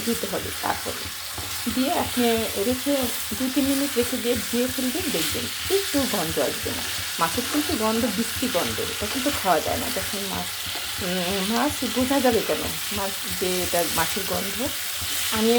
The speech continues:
ওইভাবেই, আমার শাশুড়ি ওইভাবেই আমাকে শিখিয়েছে যে মাছের যখন, উম, যে খোসাটা থাকে ওটা যেন পানিতে ভাসা, আর পানি যেন সাদা দবদবা থাকে, একদম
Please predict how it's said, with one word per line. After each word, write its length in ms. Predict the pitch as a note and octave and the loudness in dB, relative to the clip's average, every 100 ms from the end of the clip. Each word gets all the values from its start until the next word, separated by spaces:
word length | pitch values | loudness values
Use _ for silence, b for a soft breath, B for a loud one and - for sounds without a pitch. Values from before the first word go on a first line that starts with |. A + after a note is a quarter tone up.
| A#3+ | 8
ওইভাবেই, 380 | G#3+ G#3 G#3 D3+ | 6 2 0 2
আমার 140 | D3+ E3+ | 0 -2
শাশুড়ি 340 | - F3 - F#3+ | -2 -4 -4 -2
ওইভাবেই 340 | G3 - F#3+ A3 A3+ | -2 -2 0 2 0
আমাকে 200 | A3+ A#3+ | 0 -2
শিখিয়েছে 520 | - - C4 B3+ C4 D#4 E4+ - - - - A3 | -2 -2 2 2 2 -2 -2 -4 -4 -4 -4 0
যে 80 | G#3+ G3+ | 2 4
মাছের 300 | G#3 A3 C#4 A#3 | 2 2 0 2
যখন, 300 | C#4 C4 C4+ C4+ C#4+ - - - | 2 2 2 2 0 -2 -2 -2
উম, 140 | G#3+ G3+ F#3+ | 0 0 2
যে 100 | A#3+ B3 A#3 G3+ G#3+ A#3+ F#3 - | 2 4 2 0 -2 -2 -4 -2
খোসাটা 400 | A#3+ B3+ B3+ C#4+ C4+ | -2 -2 2 2 2
থাকে 200 | F#3+ E3+ | 0 0
ওটা 160 | F3+ A#3 A#3 | 2 2 4
যেন 120 | B3+ B3+ | 4 4
পানিতে 280 | A3 G#3+ B3 F#3 | 4 4 2 2
ভাসা, 260 | G#3 - B3 | 0 0 0
আর 60 | - | 0
পানি 160 | G#3+ G3+ G#3+ | 0 0 2
যেন 120 | A#3+ A#3+ | 0 0
সাদা 240 | - F#3+ A#3 A#3 | 0 4 4 6
দবদবা 400 | G#3+ G#3 - F#3 - | 4 4 4 2 0
থাকে, 240 | - - - - - - - - - - A#3 | -2 -4 -4 -4 -4 -4 -4 -4 -4 -2 0
একদম 280 | G#3+ A3+ | 4 4